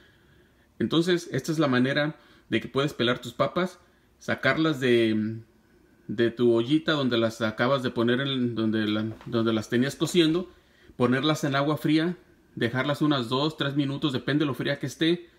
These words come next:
y entonces ya después agarrarlas y sacarlas de, de su,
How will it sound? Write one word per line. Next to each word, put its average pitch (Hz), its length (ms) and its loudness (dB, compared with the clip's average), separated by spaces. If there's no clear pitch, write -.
y 123 140 2
entonces 139 680 -2
ya 127 200 0
después 151 600 -2
agarrarlas 143 720 0
y 113 100 -2
sacarlas 120 560 -2
de, 101 340 -2
de 107 160 -2
su, 104 580 0